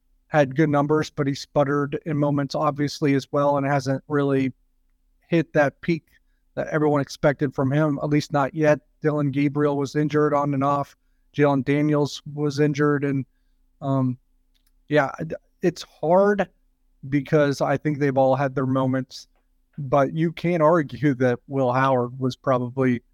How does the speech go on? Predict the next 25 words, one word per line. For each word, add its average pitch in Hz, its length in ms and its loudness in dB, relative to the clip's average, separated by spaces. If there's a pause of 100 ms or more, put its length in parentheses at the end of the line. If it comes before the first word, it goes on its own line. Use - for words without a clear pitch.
(240)
the 139 60 -2
more 135 240 2
consistent, 131 560 -4
reliable, 127 840 -2 (800)
uh, 127 220 0
productive 139 520 -2
winner 139 300 2
out 113 140 2
of 120 100 -6
the 120 80 -4
four. 131 480 -2
So 120 240 0
if 113 120 -6
you 147 120 0
want 139 160 2
to 131 160 2
just 135 220 -2
rely 135 300 2
on 123 200 0
that, 135 340 0
then 139 100 -6
he's 135 140 -4
probably 143 420 -2
getting 151 300 -2
disrespected. 151 760 -2